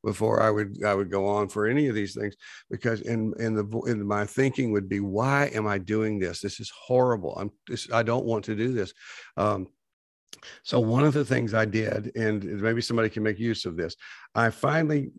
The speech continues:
you know, I finally made a deal with myself. I, I looked, I had this little,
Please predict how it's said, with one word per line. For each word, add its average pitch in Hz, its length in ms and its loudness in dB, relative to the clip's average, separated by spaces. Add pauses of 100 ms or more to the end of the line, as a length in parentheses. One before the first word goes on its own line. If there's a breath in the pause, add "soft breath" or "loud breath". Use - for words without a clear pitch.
(160)
you 123 180 -2
know, 113 260 0
I 117 100 2
finally 156 260 2
made 135 200 4
a 117 80 0
deal 110 280 0
with 104 180 -6
myself. - 480 -6
I, 101 160 4 (120)
I 104 120 2
looked, 123 380 -2 (100)
I 110 100 -2
had 123 280 0
this 127 160 -2
little, 113 220 -6